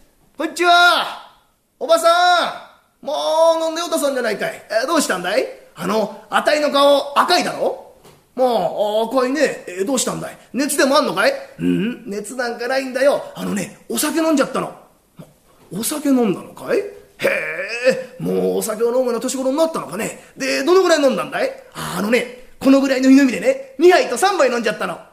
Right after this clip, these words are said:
ま、五杯も飲んだのかい？まあ、飲むなじゃないけどもね、冷やは毒だよ。おかんしたのかい？うんうん、焼いて食った。なんてんで。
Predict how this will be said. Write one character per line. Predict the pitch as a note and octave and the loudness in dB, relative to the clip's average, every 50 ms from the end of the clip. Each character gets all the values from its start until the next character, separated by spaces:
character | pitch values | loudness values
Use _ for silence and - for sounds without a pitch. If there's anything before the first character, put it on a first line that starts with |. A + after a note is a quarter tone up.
| _ _ _ | _ _ _
ま、 | - F3 G3+ - - - - - | -6 -6 -6 -6 -8 -20 -20 -16
五 | - D#3+ F#3 G3 | -10 -8 -4 -2
杯 | B3 B3+ C4 B3+ | 0 0 0 0
も | A#3+ A#3 A3+ | -2 -2 -2
飲 | A3 G#3+ | -2 -2
ん | F#3+ E3 | -4 -4
だ | D3 C3+ | -6 -12
の | B2 | -14
か | - - D3 E3 G3 B3+ | -14 -10 -8 -4 -4 -4
い？ | - - - - | -6 -8 -12 -10
ま | D3+ D#3+ | -8 -6
あ、 | - - - - - - | -6 -6 -8 -10 -10 -10
飲 | C#3 E3+ F3 F3 | -8 -6 -6 -6
む | F3 E3+ | -6 -6
な | E3 D#3 D3+ | -8 -8 -8
じ | C#3+ D#3+ | -8 -6
ゃ | G3 | -4
な | B3 C4 | -4 -2
い | A#3+ | -2
け | A#3+ G#3+ G3+ | -2 -2 -2
ど | G3+ | -2
も | G3+ B3 | -2 0
ね、 | D4+ D4+ - - - - - - - | 0 0 -2 -2 -6 -14 -12 -6 0
冷 | B3+ | 0
や | B3 A#3 | 2 2
は | A3+ A3+ | 2 2
毒 | A3+ A#3 A#3 D4+ | 2 2 2 2
だ | C#4 B3+ | 0 2
よ。 | C4 C#4+ D4 C#4+ - - - | 2 2 0 -2 -8 -10 -2
お | - C4+ - | -2 0 2
か | - D#4+ D#4+ | 4 2 2
ん | D#4+ - | 2 -2
し | |
た | - F4+ | -2 0
の | E4+ C#4 - | 0 2 2
か | C4+ C#4+ - | 4 2 2
い？ | A3 - - - - | 2 -2 -8 -10 -4
う | G3+ | -2
ん | D4 | 0
う | D#4+ D4+ C#4+ D4 E4 F4+ - | 0 0 2 2 2 0 0
ん、 | - - - - | -2 -6 -6 0
焼 | G3+ B3 D4 D4 | 0 2 2 2
い | |
て | - E4 | 0 0
食 | - F4+ F4+ F4+ | 0 0 0 2
っ | - | 0
た。 | E4+ | 0
な | C#4 A#3 G#3 - - - | 0 0 -4 -6 -10 -12
ん | - | -16
て | - | -20
ん | A3+ | -20
で。 | - - | -20 -20